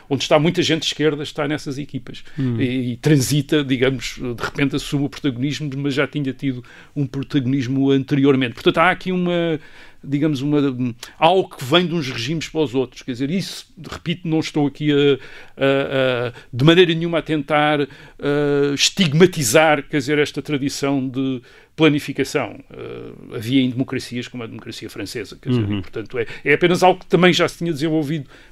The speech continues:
Speaker 1: no Estado Novo, tal como, por exemplo, a integração europeia tinha-se desenvolvido também já no Estado Novo, com o ministro Correia de Oliveira no fim dos anos cinquenta, princípio do, dos anos sessenta. Quer dizer, há muita coisa que a democracia, digamos, se,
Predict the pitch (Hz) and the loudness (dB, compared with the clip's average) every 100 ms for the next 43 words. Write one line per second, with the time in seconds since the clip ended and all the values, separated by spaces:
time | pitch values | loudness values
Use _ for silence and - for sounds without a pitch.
0 | - 156 - 156 165 208 240 - 226 226 | -4 -2 2 2 4 4 4 4 2 0
1 | 208 202 202 208 175 160 143 139 151 147 | -2 -2 -2 0 0 2 0 2 2 2
2 | 139 156 156 - 165 165 - - 123 143 | 2 2 2 -2 0 0 -2 -8 0 2
3 | 139 139 127 131 - - - - 156 147 | 4 2 0 -4 -6 -20 -6 4 6 6
4 | 143 147 139 131 147 131 127 143 156 - | 4 4 2 0 0 2 2 2 0 -4
5 | 131 120 123 - - 120 127 127 127 117 | -4 -2 -4 -6 -8 -2 0 2 0 0
6 | 127 131 120 - - - 135 - 123 131 | 2 2 0 -4 -18 -12 -8 -2 2 2
7 | 127 - 131 139 120 127 127 120 139 131 | 2 0 -2 0 -2 -2 -6 -6 -6 -6
8 | 127 123 120 - - - 143 127 135 117 | -8 -8 -8 -12 -20 -10 -2 4 4 4
9 | - 202 156 - - 123 131 160 185 170 | 2 2 2 -6 -6 0 2 4 4 4
10 | 185 151 135 160 131 143 147 131 - 151 | 6 6 6 0 0 0 2 0 0 2
11 | 135 120 127 127 117 - - 127 123 | 2 2 0 0 -2 -4 -2 0 0